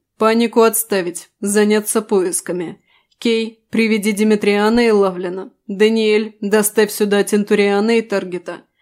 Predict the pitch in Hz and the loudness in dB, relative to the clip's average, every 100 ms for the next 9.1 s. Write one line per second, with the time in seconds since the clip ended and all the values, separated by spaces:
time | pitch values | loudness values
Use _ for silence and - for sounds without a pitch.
0 | _ _ 202 202 220 208 208 208 - 214 | _ _ -2 -2 -2 -2 0 -2 0 -2
1 | 214 208 208 185 202 208 208 208 202 196 | 0 0 0 0 0 2 0 0 -2 -2
2 | 202 196 214 - 196 202 202 190 - 202 | 0 0 0 -4 -2 0 0 -2 -2 -2
3 | 208 214 220 214 214 214 196 180 - _ | 0 0 0 0 -2 -2 -2 -2 -8 _
4 | _ _ 202 208 214 214 214 _ _ _ | _ _ 0 4 4 2 -4 _ _ _
5 | 220 208 208 220 208 196 - 208 208 233 | -6 -2 -2 2 0 0 -2 -2 0 -2
6 | - 233 - 208 196 - 208 202 220 208 | -2 -4 0 0 0 0 -2 2 -2 -2
7 | - _ _ 214 220 196 208 196 226 - | -12 _ _ 2 2 4 2 2 0 0
8 | 220 214 208 202 202 202 185 170 - 175 | -4 -2 2 2 2 0 -2 -2 -8 -12
9 | 170 | -12